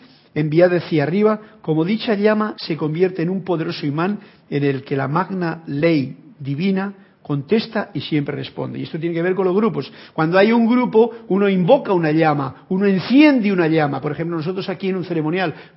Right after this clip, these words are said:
tú, Sanders, en Vancouver, eh, eh, Olivia, en Guadalajara, todos los grupitos que estéis ahora, que tengáis alguien que estáis generando ese, esa llama, no solamente del propio corazón, sino la de todos juntos. Eso genera una llama, esa llama se ve y esa llama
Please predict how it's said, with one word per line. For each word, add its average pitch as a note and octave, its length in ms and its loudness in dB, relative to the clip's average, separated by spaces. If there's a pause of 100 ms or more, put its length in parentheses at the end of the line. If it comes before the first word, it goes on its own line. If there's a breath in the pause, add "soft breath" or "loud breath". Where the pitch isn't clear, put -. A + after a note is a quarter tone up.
tú, G3+ 180 0
Sanders, E3+ 420 -2
en D3+ 100 -2
Vancouver, C#3+ 480 0
eh, - 60 -10 (280 loud breath)
eh, D#3 760 2
Olivia, G3 360 6
en F3+ 80 4
Guadalajara, D#3+ 680 0
todos G#3+ 240 6
los G3 140 0
grupitos F#3+ 420 -2
que - 80 -10
estéis F3+ 320 -2
ahora, F3 580 0
que D3+ 100 -4
tengáis E3+ 520 0
alguien G3 440 0 (220)
que D#3+ 160 0
estáis F3+ 380 0 (240)
generando F#3 720 0
ese, F#3 460 0 (300 loud breath)
esa F#3 260 -2
llama, F3 380 2
no E3+ 100 -2
solamente G#3 440 -2
del F#3 140 -2
propio F#3 280 0
corazón, E3 380 -4
sino D#3+ 260 -4
la C#3+ 100 -2
de C#3 160 -2
todos G3+ 300 2
juntos. - 420 -6 (220 loud breath)
Eso F3 240 -2
genera F3 320 0
una D#3+ 160 0
llama, C#3+ 300 -2
esa D#3 160 -6
llama E3 260 -2
se F#3 160 -6
ve G#3 420 -2
y D#3+ 80 -4
esa D3 180 -6
llama D#3 360 -2